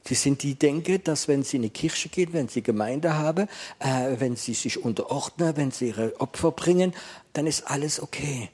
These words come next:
Aber sie machen nie die Erfahrung, dieses Gott ist mit dir. Oder ganz wenig. Diese Erfahrung, dass Gott mit dir ist, kannst du jeden Tag erleben.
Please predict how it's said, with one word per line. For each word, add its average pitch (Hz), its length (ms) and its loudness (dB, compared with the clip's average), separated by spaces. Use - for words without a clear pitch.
Aber 135 160 -6
sie - 160 -2
machen 135 320 2
nie 160 160 0
die 160 160 2
Erfahrung, 127 680 -6
dieses 107 400 -8
Gott 117 320 -6
ist - 320 -8
mit 110 280 -8
dir. - 180 -8
Oder 127 280 -2
ganz 131 520 -6
wenig. 120 540 -8
Diese 135 240 4
Erfahrung, 139 420 -2
dass - 240 -4
Gott - 240 -4
mit 147 220 2
dir 123 160 0
ist, 123 240 -4
kannst - 340 -6
du 127 80 4
jeden 151 680 4
Tag 120 380 -4
erleben. 95 460 -6